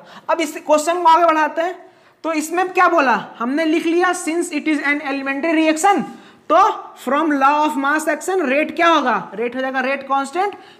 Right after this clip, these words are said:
concentration of A और ये, ठीक। अब बोल क्या रहा है, अब बोल रहा है according to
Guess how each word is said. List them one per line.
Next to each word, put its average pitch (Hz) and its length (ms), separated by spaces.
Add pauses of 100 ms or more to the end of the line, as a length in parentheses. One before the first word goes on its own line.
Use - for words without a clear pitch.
(100)
concentration 254 640
of 262 100
A 277 120
और 254 100
ये, 196 200
ठीक। 240 340 (640)
अब 349 160
बोल 349 220
क्या 370 180
रहा 359 140
है, 262 260
अब 262 160
बोल 262 260
रहा 320 200
है 247 340 (300)
according 269 460
to 339 80